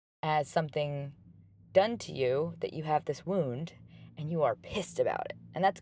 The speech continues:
good. It's self-loving, and it's, it signals that you have complete acceptance of where you are right now. So that's, like, a good healing process.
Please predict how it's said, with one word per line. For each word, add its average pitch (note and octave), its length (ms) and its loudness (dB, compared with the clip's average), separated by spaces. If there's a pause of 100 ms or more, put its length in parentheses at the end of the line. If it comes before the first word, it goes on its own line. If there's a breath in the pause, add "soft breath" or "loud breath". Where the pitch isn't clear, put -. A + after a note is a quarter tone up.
good. - 380 4 (760 loud breath)
It's E3+ 140 -6
self-loving, F3 880 4 (640)
and D3 500 -2 (120)
it's, - 420 0 (440)
it - 220 -2
signals F#3 560 2
that D#3 160 2
you D3+ 300 -4 (160)
have C#3 420 -4
complete D3 560 -6
acceptance - 800 -10 (220)
of B2+ 200 -4 (300)
where C#3 140 0
you C3+ 200 0
are C3 140 4
right B2+ 200 0
now. F#2 280 -6 (680 loud breath)
So - 120 -2
that's, E3 220 4
like, F#3 120 6
a E3+ 60 6
good D3+ 300 4
healing C#3+ 280 0
process. - 720 -4